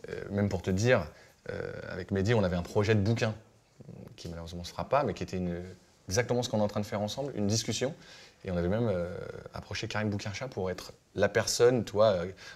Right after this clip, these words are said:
on s'était retrouvé à un dîner, on s'était dit, ben tiens, et là en discutant avec toi, ça me remet là-dedans en me disant, euh, tous ces souvenirs, tu vois, et notamment cette collaboration, euh,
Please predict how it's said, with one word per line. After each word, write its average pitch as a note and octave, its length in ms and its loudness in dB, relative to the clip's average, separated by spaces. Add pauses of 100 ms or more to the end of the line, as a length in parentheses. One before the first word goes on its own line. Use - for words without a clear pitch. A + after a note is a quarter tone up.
on F#2 60 -4
s'était F2 200 -4
retrouvé G#2+ 280 2
à G2+ 60 6
un F#2 60 4
dîner, F#2 280 2
on A2+ 80 0
s'était F2+ 220 -4
dit, G#2+ 120 -4
ben F#2+ 180 -2
tiens, A#2 340 -4 (340)
et F#2 80 -6
là F#2+ 60 -2
en F#2+ 60 -2
discutant F#2 340 -4
avec F2 120 -4
toi, A#2+ 100 -4
ça G2 120 -4
me F2 80 -2
remet F#2+ 500 -2
là-dedans F#2 360 0
en - 20 0
me F2+ 100 -2
disant, G2+ 240 -2
euh, F2 60 -4 (800)
tous G2+ 120 -4
ces G2 120 2
souvenirs, A2 520 6 (460)
tu - 140 -10
vois, F#2 320 -2 (140)
et - 80 -6
notamment F#2 340 2
cette G2+ 180 0
collaboration, F#2 720 4
euh, - 20 0